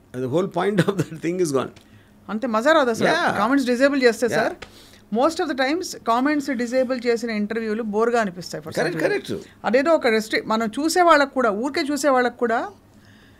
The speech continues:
Speaker 2: ఒక, ఒక పార్శ్వం మిస్ అయినట్టు అనిపిస్తుంది.
Speaker 1: అదే చెప్తున్నా. ఇప్పుడు అక్కడ creativity of a troller, అంటే ఇప్పుడు మీమ్సా, లేకపోతే ఏదో కట్ చేస్తాడు, లేకపోతే ఏదో ఒక సాంగ్ దేని మీద జక్స్టపోజ్ చేస్తాడు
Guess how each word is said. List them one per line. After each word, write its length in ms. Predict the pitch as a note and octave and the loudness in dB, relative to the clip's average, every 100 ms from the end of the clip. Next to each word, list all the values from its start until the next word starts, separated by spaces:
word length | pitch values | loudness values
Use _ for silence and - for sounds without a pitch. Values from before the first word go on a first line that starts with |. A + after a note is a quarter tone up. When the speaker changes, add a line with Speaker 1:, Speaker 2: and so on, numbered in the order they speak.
| - _ _ - | -20 _ _ -8
Speaker 2:
ఒక, 160 | G#3+ A#3 A3 G#3 F#3 - - - | -2 2 4 4 0 -4 -10 -4
ఒక 160 | - A3 | -2 -2
పార్శ్వం 460 | A3+ C4+ C#4 E4 | 2 2 2 4
మిస్ 200 | C#4 C4+ | 4 4
అయినట్టు 240 | D#4+ D4+ D4 | 4 4 2
అనిపిస్తుంది. 640 | B3 A3+ F#3+ C3+ B2+ - | -2 -4 -8 -8 -6 -4
Speaker 1:
అదే 120 | D4+ | 2
చెప్తున్నా. 480 | F#4+ B3+ - D#4 B2 - - - - - - - - - | 2 2 -4 -2 -2 -4 -20 -20 -20 -20 -20 -20 -14 -6
ఇప్పుడు 180 | E3 | -6
అక్కడ 480 | - - B3 B3+ D4 - - _ _ _ _ - - - | -6 -4 0 2 2 -4 -18 _ _ _ _ -20 -18 -4
creativity 720 | G3 C#4 D#4+ D#4+ C#4+ C4+ A3 | 0 0 0 -2 -2 -2 -2
of 120 | A3+ | -4
a 140 | A3 F#3 | -2 -6
troller, 400 | - E3+ F#3 A#2+ - | -4 -4 -2 -4 -8
అంటే 160 | B2 | -8
ఇప్పుడు 180 | C#3+ B2 | -6 -6
మీమ్సా, 760 | G#2+ A2 C3+ C#3+ A#2+ A2 G2 - - | -4 -2 0 0 -2 -8 -12 -14 -16
లేకపోతే 360 | G#2+ G#2+ A#2 | -14 -12 -8
ఏదో 120 | A#2 A#2 | -8 -6
కట్ 260 | A2+ A2 - | -8 -10 -8
చేస్తాడు, 460 | G#2+ - F#2 D#2+ B1+ | -8 -8 -10 -12 -12
లేకపోతే 320 | A2 G#2+ A#2+ | -12 -10 -10
ఏదో 160 | G#2 G#2 G2+ | -10 -12 -14
ఒక 140 | F#2 | -10
సాంగ్ 400 | - A#2+ C3+ C3 | -8 -4 -2 -2
దేని 200 | B2 A#2 | -2 -2
మీద 240 | A#2 A2 G#2+ | -2 -4 -6
జక్స్టపోజ్ 600 | G#2+ - G#2+ B2 A2+ G2+ | -8 -10 -12 -10 -8 -8
చేస్తాడు 400 | G2+ - - | -8 -8 -12